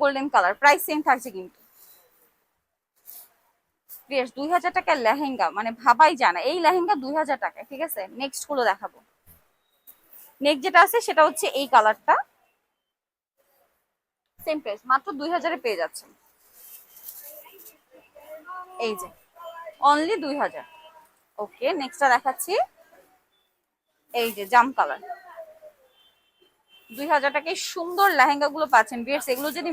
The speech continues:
মিস করেন বিশাল লস, মাত্র দুই হাজার। নেক্সটটা দেখাই, নেক্সট আছে এইটা মেরুন কালারের মধ্যে, একই দাম, only দুই হাজার টাকা, সেম প্রাইস, মাত্র দুই হাজারে এই সুন্দর লেহেঙ্গাগুলো পাচ্ছেন।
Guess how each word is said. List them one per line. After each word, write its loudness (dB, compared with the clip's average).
মিস -2
করেন 6
বিশাল 2
লস, 2
মাত্র 2
দুই -2
হাজার। 0
নেক্সটটা 2
দেখাই, 0
নেক্সট -4
আছে -4
এইটা 2
মেরুন -2
কালারের 2
মধ্যে, -2
একই -4
দাম, -4
only -2
দুই -4
হাজার 2
টাকা, -8
সেম 0
প্রাইস, -4
মাত্র 0
দুই -4
হাজারে 0
এই -8
সুন্দর -4
লেহেঙ্গাগুলো -2
পাচ্ছেন। -2